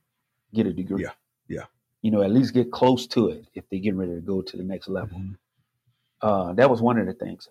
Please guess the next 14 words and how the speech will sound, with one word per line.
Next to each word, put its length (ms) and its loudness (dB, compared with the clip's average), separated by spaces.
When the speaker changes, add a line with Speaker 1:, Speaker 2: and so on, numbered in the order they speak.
Speaker 1:
But 240 2
what 140 2
I 60 6
looked 360 4
at 300 -2
was 320 4
the 80 -4
passion 420 2
they 100 -2
played 280 -2
with 160 -4
on 140 -6
the 40 -12
field. 360 -6